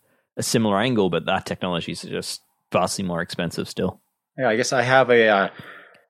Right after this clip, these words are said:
Speaker 2: I have a test frame that is coming in sometime in the next few weeks, I think, from a Cana-, a new Canadian brand called Framework. I think I mentioned them on the podcast before. Um, but it's, it's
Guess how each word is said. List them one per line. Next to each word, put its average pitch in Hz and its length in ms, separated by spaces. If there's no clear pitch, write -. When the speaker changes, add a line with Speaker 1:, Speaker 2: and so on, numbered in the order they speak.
Speaker 2:
I 135 80
have 147 100
a 123 60
test - 380
frame 110 360
that 104 200
is 101 180
coming 101 400
in 98 520
sometime 147 460
in 147 40
the 135 60
next 139 200
few 127 180
weeks, 139 220
I 160 60
think, 175 200
from 110 440
a 92 180
Cana-, 101 340
a 120 80
new 120 120
Canadian 110 400
brand 90 320
called 87 160
Framework. 120 540
I 131 40
think 107 140
I 117 60
mentioned 95 340
them 90 140
on 85 100
the 87 120
podcast 92 520
before. 107 380
Um, 104 680
but 110 160
it's, 110 300
it's - 460